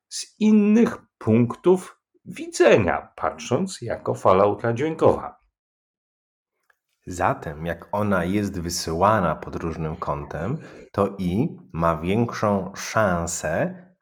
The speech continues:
Speaker 2: lepiej, bardziej pod kątem prostym, dostosować się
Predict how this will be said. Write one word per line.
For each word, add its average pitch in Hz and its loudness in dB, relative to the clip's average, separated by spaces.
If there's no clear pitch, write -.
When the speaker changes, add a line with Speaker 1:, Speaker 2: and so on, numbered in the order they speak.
Speaker 2:
lepiej, 110 0
bardziej 90 -4
pod 117 -6
kątem 95 -2
prostym, 98 -2
dostosować 92 0
się - -2